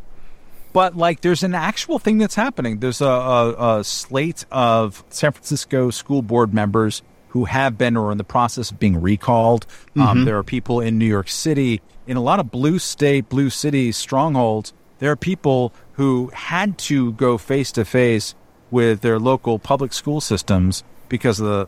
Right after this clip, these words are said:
Speaker 1: the pandemic. And they're like, "What?" And they're doing the what on basically, uh, covid response overwhelmingly, but also some of the C R T stuff. Like, if you look at it,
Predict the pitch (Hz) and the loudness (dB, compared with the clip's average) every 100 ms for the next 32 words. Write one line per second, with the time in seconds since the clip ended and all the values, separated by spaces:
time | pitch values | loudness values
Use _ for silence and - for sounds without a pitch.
0 | - 104 - 120 113 208 180 127 _ _ | -2 -2 0 -2 2 2 2 -2 _ _
1 | _ - 139 123 117 107 - - 127 110 | _ -2 0 2 2 -2 -8 -4 0 0
2 | - - - - - - - - - - | 0 -12 -20 -20 -8 -4 -2 -4 -10 -14
3 | - _ - - - 143 143 131 120 175 | -20 _ -20 -20 -6 0 4 4 2 2
4 | 170 143 113 139 185 180 - - 139 131 | 4 2 0 2 2 2 -8 -10 -2 0
5 | 127 120 143 147 160 - 120 117 117 - | 0 -2 0 0 -2 0 0 2 0 -6
6 | _ _ - 110 101 - 208 185 160 143 | _ _ -2 0 0 0 2 2 -2 -4
7 | - 127 131 143 139 127 113 117 208 170 | -2 0 0 -2 -2 0 2 2 2 0
8 | 117 117 180 202 202 180 165 - 143 139 | -2 -2 2 2 2 0 -2 -2 -4 -6
9 | - 117 120 - 262 - 92 - 107 107 | -4 0 0 0 -2 -2 -6 -6 -4 -4
10 | 107 147 156 180 131 120 127 | -4 -2 0 0 2 0 0